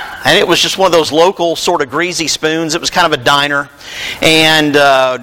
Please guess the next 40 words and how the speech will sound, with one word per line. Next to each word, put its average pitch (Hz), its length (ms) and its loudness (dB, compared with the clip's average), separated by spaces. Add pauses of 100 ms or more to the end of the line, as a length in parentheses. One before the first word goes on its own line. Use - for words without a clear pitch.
I 156 120 0
remember 160 380 -2
going 165 420 -2
there 151 300 0
with 135 180 -6
Stacy 165 500 -2
and 131 80 -4
her 135 140 -2
parents. - 220 -4
And - 880 -6
I 156 40 6
remember 170 200 6
Stacy 196 440 0
and 175 80 0
her 160 60 2
mom 151 360 0
got 131 180 0
up, 131 160 -2
I 139 60 -8
think 202 220 -6
to 156 60 -12
go 151 120 0
to 135 60 -2
the 123 100 -6
salad 123 420 -2
bar 117 240 0
or 113 60 -10
something 135 340 -6
like 117 240 -4
that. 117 320 -2 (560)
And 170 100 2
I 220 80 4
just - 120 0
remember 175 240 4
being 170 180 0
alone 156 340 -2
with 143 120 -6
her 143 120 -2
father. 113 480 -2 (1500)
And, 175 580 2